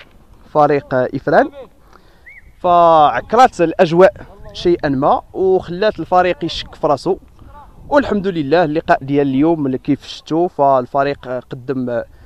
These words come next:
اداء جيد وتمكن انه ياخذ، آه، تروا بوان من، آه، من فريق دفاع حمريه اللي هو ب-، آه، فريق كيف تتعرفوا تيلعب على الصعود وتحت المرتبه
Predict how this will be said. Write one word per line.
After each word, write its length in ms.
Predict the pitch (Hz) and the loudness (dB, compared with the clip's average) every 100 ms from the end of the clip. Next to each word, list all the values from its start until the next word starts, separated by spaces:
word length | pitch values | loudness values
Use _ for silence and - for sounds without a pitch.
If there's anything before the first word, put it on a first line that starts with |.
| - - | -20 -2
اداء 260 | 139 147 - | 0 2 0
جيد 540 | 127 131 131 185 165 - - - | -2 -4 -4 -6 -8 -18 -14 -6
وتمكن 560 | 208 - 143 - 196 | -6 -6 -12 -6 -4
انه 480 | 160 151 131 165 175 | -2 -2 -2 0 0
ياخذ، 320 | 139 139 156 127 | -2 -4 -8 -6
آه، 1040 | 117 117 113 98 82 78 73 71 62 - _ _ _ _ - | -4 -2 -4 -4 -6 -6 -8 -10 -12 -14 _ _ _ _ -6
تروا 240 | 139 139 135 - | 0 2 0 -2
بوان 240 | 139 135 | -4 -2
من، 200 | 123 120 117 | -4 -6 -6
آه، 920 | 113 107 92 73 67 55 50 57 71 | -6 -6 -8 -10 -12 -14 -16 -16 -14
من 120 | 120 | -14
فريق 400 | - 131 127 - | -8 -6 -6 -8
دفاع 260 | 127 127 110 | -12 -12 -12
حمريه 440 | 123 127 131 165 | -10 -8 -6 -6
اللي 180 | 170 131 | -6 -6
هو 360 | 123 127 131 | -4 -2 -2
ب-، 440 | 117 107 101 101 - - - - - - - - - | -4 -8 -8 -8 -10 -18 -20 -20 -20 -20 -20 -20 -16
آه، 460 | - 104 98 82 | -12 -10 -12 -12
فريق 580 | - - 127 127 - - _ _ | -10 -4 -2 -4 -8 -20 _ _
كيف 100 | 131 | -12
تتعرفوا 440 | 143 120 117 - 131 | -10 -8 -8 -10 -10
تيلعب 360 | 135 110 107 | -8 -6 -6
على 320 | 110 123 120 - | -4 -2 -2 -6
الصعود 440 | - 131 120 127 | -12 -10 -8 -8
وتحت 320 | 131 - - 135 | -10 -14 -14 -10
المرتبه 640 | 127 117 131 117 120 | -8 -8 -8 -4 -4